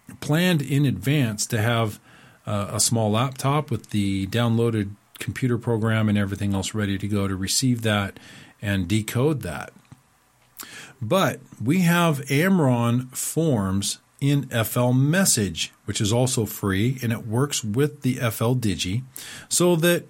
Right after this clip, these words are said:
uh, you can fill out the form and send the form using F L Digi, or,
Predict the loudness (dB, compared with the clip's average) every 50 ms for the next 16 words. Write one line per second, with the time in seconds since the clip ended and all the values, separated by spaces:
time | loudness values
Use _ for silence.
0 | -4 0 2 2 2 4 2 2 2 2 0 -2 -2 0 0 2 2 4 4 2
1 | 2 0 0 -2 -2 -2 0 0 2 4 4 4 4 4 4 0 -6 -16 _ _
2 | _ -4 -2 0 2 2 2 4 4 4 4 4 4 2 0 0 0 2 2 4
3 | 4 2 2 0 -2 -4 -2 -2 0 2 2 0 0 0 -2 -4 -4 -4 -4 -4
4 | -6 -6 -4 -4 -6 -6 -6 -2 0 2 4 4 4 2 2